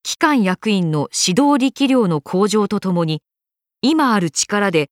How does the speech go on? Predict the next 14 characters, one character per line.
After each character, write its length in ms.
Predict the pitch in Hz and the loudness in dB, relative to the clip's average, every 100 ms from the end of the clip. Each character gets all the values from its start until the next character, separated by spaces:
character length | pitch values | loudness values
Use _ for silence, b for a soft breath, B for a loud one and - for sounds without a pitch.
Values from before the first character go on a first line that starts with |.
| - | -6
支 220 | - 269 | -2 0
部 140 | 240 | 0
へ 120 | 226 170 | 0 0
の 160 | 139 | -4
指 240 | - - 175 | -4 -2 0
導、 240 | 190 156 - | 2 2 0
援 240 | 254 294 | -2 0
助 120 | 240 | 2
を 120 | 208 165 | 0 0
強 300 | - 190 208 | -2 0 0
め 100 | 214 | -2
る 100 | 180 | -4
た 140 | 160 | -4
め、 180 | 147 143 | -6 -6